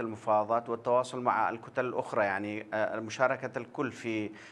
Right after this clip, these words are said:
العملية. ولا يمكن أن نتصور بأن الكرد سيتجهون باتجاه، آه، كتلة على حساب كتلة أخرى، إلا،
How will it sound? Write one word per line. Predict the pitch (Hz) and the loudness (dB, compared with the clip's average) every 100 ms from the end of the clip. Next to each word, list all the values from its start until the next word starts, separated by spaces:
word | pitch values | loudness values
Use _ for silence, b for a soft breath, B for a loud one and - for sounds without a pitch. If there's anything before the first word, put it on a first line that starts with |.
| B | B
العملية. | 107 - 113 110 104 104 | 0 2 2 0 0 0
ولا | 104 123 127 | 2 2 2
يمكن | 127 143 - 120 | 0 -2 -4 -2
أن | 107 113 | -2 0
نتصور | 110 117 104 113 110 107 | -2 -4 -2 0 0 0
بأن | 110 107 113 | -2 -2 -2
الكرد | 107 120 107 | -4 -6 -8
سيتجهون | - 104 - 107 107 107 113 | -4 -4 -4 -6 -4 -4 -2
باتجاه، | 110 104 113 104 113 107 B B B B - | -4 -8 -8 0 2 2 B B B B -4
آه، | - 107 107 104 104 | 2 4 4 4 4
كتلة | 107 - 127 - 120 | 0 -4 -10 2 2
على | 98 110 104 | 4 2 0
حساب | - 123 113 - | 0 -2 -2 -4
كتلة | 113 110 | -2 0
أخرى، | - - 117 117 117 - | 0 0 2 4 2 0
إلا، | 151 151 143 143 139 | -2 2 2 4 4